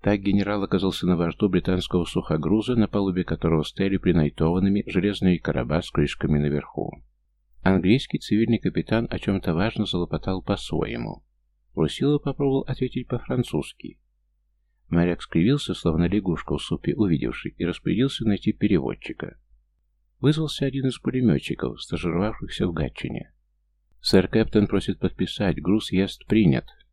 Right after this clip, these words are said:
В графе quantity генерал увидел цифру двадцать пять. Ровно столько ящиков притопило судно до грузовой марки, все правильно. А в графе cargo значилось tanks. «Что это?» — удивился Брусилов.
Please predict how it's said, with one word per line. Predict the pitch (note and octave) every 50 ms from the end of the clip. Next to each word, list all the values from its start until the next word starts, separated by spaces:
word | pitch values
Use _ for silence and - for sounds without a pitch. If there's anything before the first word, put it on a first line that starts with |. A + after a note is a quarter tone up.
| _ _ _ _ _ _ _ _ _ _ _ _ _
В | -
графе | E2+ F#2 F2 - A#2+ A#2 -
quantity | - G2 G2 F#2+ F#2 - G#2+ G2+ - - A2+ A#2+ B2 B2+ - _ _ -
генерал | F#2+ F#2 G#2 A#2 C3 C3+
увидел | C3+ B2 A#2 A#2 G#2+
цифру | - - A#2+ B2 - - A#2
двадцать | G2 F2 F#2+ - - - - - -
пять. | - - C2 B1+ - -
Ровно | - G2+ B2 C#3 C#3 C#3+ C#3 B2
столько | - - A#2+ A2+ - - F#2
ящиков | G2 A2 A2 - - - - A2 -
притопило | - - - - - - - D#3 C#3+ C#3
судно | - - - B2 A#2+ - C3+ C3
до | - G2+
грузовой | F2 F#2 F2 F#2+ G2+ G2+ G#2+ A2
марки, | G2+ E2+ D2+ C2+ - - -
все | D2 - - A#2
правильно. | - - D#2 C2 A1+ A1+ A1+ - - - - - _ _ _ _ _ _ _ -
А | F#2 F2
в |
графе | - F#2+ E2 - E2 D#2+ -
cargo | - C#2+ E2 G2+ A#2+ B2 C#3+ D3+ E3 - _ _ _ _
значилось | - E2+ F#2+ G#2 G#2 - B2 A#2+ A#2+ - - - _ _
tanks. | - E2 - - - - - - - _ _ _ _ _ _ _ _ _ _ _ _ _ _ _ _ _ -
«Что | - - - B2 B2
это?» — | A2+ F2+ D2+ C#2 - F2 D2
удивился | C2+ C#2+ D2 C#2+ C#2+ - - D2
Брусилов. | C#2+ F2 F2 - - - - - - - -